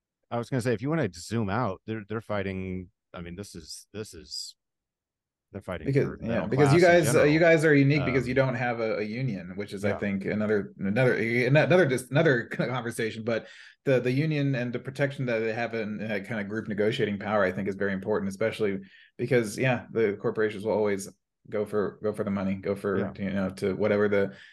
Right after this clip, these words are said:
Speaker 2: that path is. And I think to protect storytelling and the way it's done and for future generations is incredibly important, for sure.
Speaker 1: Yeah.
Speaker 2: Yeah, because I'm, I mean, yeah, I see it, you know, I work in animation, I see that side of it too. You know, luckily we weren't fully, uh, impacted,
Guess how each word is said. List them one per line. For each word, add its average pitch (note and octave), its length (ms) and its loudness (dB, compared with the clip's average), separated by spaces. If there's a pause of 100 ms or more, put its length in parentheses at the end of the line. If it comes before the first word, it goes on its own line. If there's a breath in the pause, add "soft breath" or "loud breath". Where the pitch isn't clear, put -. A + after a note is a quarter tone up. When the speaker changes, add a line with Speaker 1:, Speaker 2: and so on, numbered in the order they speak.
(100)
Speaker 2:
that F#2+ 180 -2
path F#2+ 240 0
is. F#2+ 160 2
And G2+ 100 0
I F#2+ 60 0
think G2+ 180 -4
to G2+ 80 -10
protect - 680 -4
storytelling A#2+ 680 2
and G#2 300 -2 (240 loud breath)
the G#2+ 80 2
way G#2+ 120 6
it's G2+ 120 2
done G#2+ 360 2
and G2+ 240 -2
for G2 120 -6
future G2+ 240 -4
generations G2+ 560 0
is - 280 -8 (140)
incredibly F#2+ 460 -2
important, F#2+ 460 -4 (100)
for - 100 -8
sure. F2+ 320 -8
Speaker 1:
Yeah. - 100 -12
Speaker 2:
Yeah, F#2 140 -2
because G#2+ 240 0
I'm, A2 160 0
I A2 60 2
mean, G#2+ 280 -2 (300 loud breath)
yeah, C3 140 0
I A#2+ 60 4
see B2 180 0
it, A2 100 0
you A2 80 -4
know, G#2+ 140 0
I G#2 100 2
work G#2 220 -2
in G#2 40 -4
animation, G#2+ 440 -2
I G#2 60 -4
see G#2 160 -4
that G#2 180 0
side G#2 180 0
of G#2+ 80 -2
it G#2 140 -2
too. A2 180 -4
You A2+ 60 -4
know, G#2 260 -2
luckily A2+ 320 -2
we A2+ 100 -2
weren't A2 280 -4
fully, A#2 400 0 (320 loud breath)
uh, B2 180 -2
impacted, C3 680 0